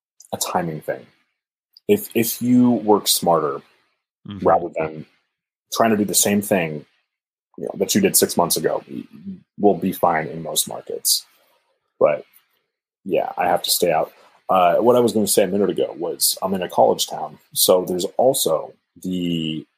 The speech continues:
Speaker 1: after the bars close, like, it, it starts to get really busy at, you know, two A M.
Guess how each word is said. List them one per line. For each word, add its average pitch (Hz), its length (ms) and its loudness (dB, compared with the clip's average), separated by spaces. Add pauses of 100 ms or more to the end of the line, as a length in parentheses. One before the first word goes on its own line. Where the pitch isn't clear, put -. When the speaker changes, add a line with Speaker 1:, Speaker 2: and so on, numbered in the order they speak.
(360)
Speaker 1:
after 110 240 2
the - 60 -2
bars 113 260 4
close, - 480 -6 (440)
like, 85 160 -2
it, 104 200 0
it 110 120 -4
starts 113 300 2
to - 60 -12
get 95 280 2
really 80 520 -2
busy 90 440 0 (280)
at, 80 280 0 (320)
you 76 100 -10
know, - 100 -16 (140)
two 87 220 2
A 87 60 2
M. 95 320 -4